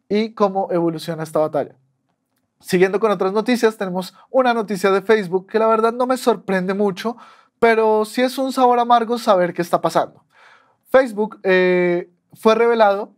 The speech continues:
por ciertos empleados que está contratando personas fuera de la compañía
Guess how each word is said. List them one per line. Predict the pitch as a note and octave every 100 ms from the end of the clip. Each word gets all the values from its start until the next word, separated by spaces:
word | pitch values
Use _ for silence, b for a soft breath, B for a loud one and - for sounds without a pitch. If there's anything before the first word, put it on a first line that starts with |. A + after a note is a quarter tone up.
| _
por | F#3 F3+ E3+ E3
ciertos | - A3 G#3 G#3+ G#3+
empleados | A3 A3 G3 G3+ - b b b b _
que | - C4 C4 -
está | G3+ G3 - G3+ G3
contratando | G#3 G3+ G3 F#3 F3+ E3+ F3+
personas | F#3 F#3 E3+ -
fuera | - G#3+ G#3+
de | G3 G3 G#3
la | D#3+ F3+
compañía | G#3+ G#3+ A3 G3+ F#3+ - -